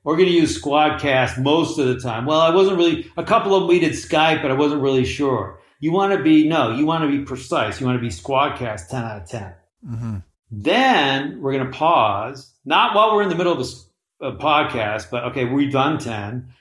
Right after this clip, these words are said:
Speaker 1: Now let's pause. What does everybody think?
Speaker 2: Mm-hmm.
Speaker 1: Let's look at the data," that kind of thing.
Speaker 2: The H, I see what you're saying,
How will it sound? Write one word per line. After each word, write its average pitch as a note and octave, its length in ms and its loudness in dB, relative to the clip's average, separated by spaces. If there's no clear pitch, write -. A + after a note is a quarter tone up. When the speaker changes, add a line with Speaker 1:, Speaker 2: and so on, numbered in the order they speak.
Speaker 1:
Now B2 100 -8
let's B2+ 220 -2
pause. A#2 880 -6
What B2+ 120 0
does A#2+ 120 2
everybody A2 320 -6
think? A2 280 -12
Speaker 2:
Mm-hmm. B2+ 360 -2
Speaker 1:
Let's A2+ 220 -8
look G#2+ 80 -8
at G#2+ 80 -10
the G#2 80 -12
data," A2 320 -6
that G#2 180 -10
kind E2+ 100 -16
of G2 120 -18
thing. - 180 -20
Speaker 2:
The A#2+ 180 -6
H, D3+ 340 -2
I G#2+ 120 -4
see A2+ 100 -8
what A2 80 -6
you're G#2+ 60 -6
saying, B2+ 340 -2